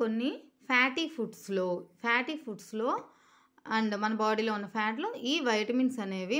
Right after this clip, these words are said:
మనకి ప్రెజెంట్ అవుతాయి. నెక్స్ట్ వాటర్ సాల్యుబుల్. వాటర్ సాల్యుబుల్ విటమిన్స్ B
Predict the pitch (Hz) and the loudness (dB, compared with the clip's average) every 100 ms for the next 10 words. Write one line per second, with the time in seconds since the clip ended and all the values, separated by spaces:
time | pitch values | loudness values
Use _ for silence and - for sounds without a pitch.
0 | 269 220 196 381 659 - 240 208 196 175 | 0 0 -2 -4 -6 -2 2 2 0 -4
1 | 170 165 170 165 - _ _ - 226 226 | -6 -6 -8 -12 -16 _ _ -6 -6 -4
2 | 208 196 202 240 269 330 466 - - _ | -4 -2 2 2 2 0 0 -2 -16 _
3 | _ _ - - 226 185 170 165 160 - | _ _ -14 2 4 4 0 -4 -8 -12
4 | _ _ _ 220 254 262 311 277 220 202 | _ _ _ 0 0 2 -2 2 2 2
5 | 220 269 196 170 190 190 - 180 | 0 0 0 0 -4 -6 -6 -2